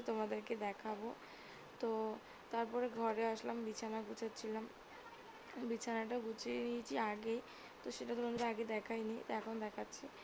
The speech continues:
এখানে বিছানা টিছানা গুছানো হয়ে গেছে। আর ওই উপরে নাইটিগুলো দেখছো, বাইরে বৃষ্টি হচ্ছে বলে পাখার তলায় দিয়েছিলাম, একটু মানে শুকালে, উম, আজকে স্নান করে তাহলে পরতে পারবো।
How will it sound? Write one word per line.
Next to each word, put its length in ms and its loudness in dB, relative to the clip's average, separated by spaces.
এখানে 200 2
বিছানা 380 0
টিছানা 340 0
গুছানো 360 0
হয়ে 260 4
গেছে। 240 -2
আর 80 6
ওই 160 6
উপরে 220 2
নাইটিগুলো 440 2
দেখছো, 220 0
বাইরে 220 4
বৃষ্টি 320 -4
হচ্ছে 220 0
বলে 160 4
পাখার 320 0
তলায় 300 4
দিয়েছিলাম, 420 0
একটু 160 -4
মানে 180 2
শুকালে, 460 2
উম, 120 -2
আজকে 280 -4
স্নান 180 2
করে 140 2
তাহলে 240 0
পরতে 320 0
পারবো। 260 -2